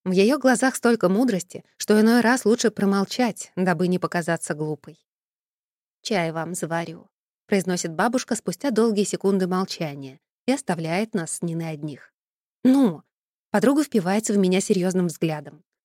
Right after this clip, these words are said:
"Тебя не было три часа. Шахов не принял никакого решения за это время?" "Принял. Только мне оно не нравится. Я на такое не подпишусь. Ясно? А вот с этого места поподробнее",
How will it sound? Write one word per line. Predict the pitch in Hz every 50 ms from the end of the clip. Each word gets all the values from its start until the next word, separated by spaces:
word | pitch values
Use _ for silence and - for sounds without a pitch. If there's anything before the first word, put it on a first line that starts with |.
| _ _ -
"Тебя | - 214 190 220 214
не | 202 269
было | 320 277 233 220
три | 208 - 208 220
часа. | - 254 226 - 185 151 - _ _ _ _ _ _ _
Шахов | - - 220 185 - 196 190 -
не | 214 220 214
принял | - 226 208 202 214 208 202
никакого | 202 - 202 - - 196 180
решения | 196 185 175 - 220 277 370 370 302
за | 226 226
это | 180 - 175
время?" | 180 175 160 147 139 139 - _ _ _ _ _ _ _ _ _ _ _ _
"Принял. | - 226 226 208 180 170 165 175 180 _ _ _ _ _ _ _ _ _
Только | - - 196 190 - 196
мне | 208 208 220 214
оно | 196 196
не | 190 214 226
нравится. | 214 208 196 175 160 156 160 - - - - _ _ _ _ _ _ _ _ -
Я | 247 247
на | 240 240 226
такое | 233 233 - 240 226
не | 233
подпишусь. | 240 - 240 - - 262 - - 180 - - - _ _ _ _ _ _ -
Ясно? | 226 247 269 - - 320 240 170 _ _ _ _ _ _ _ _ _
А | - 226 220
вот | 226 214 -
с | -
этого | 196 - 165 170 170
места | 165 - 294 - - -
поподробнее", | - 247 - - 143 143 143 147 143 147 165 180 196 220 240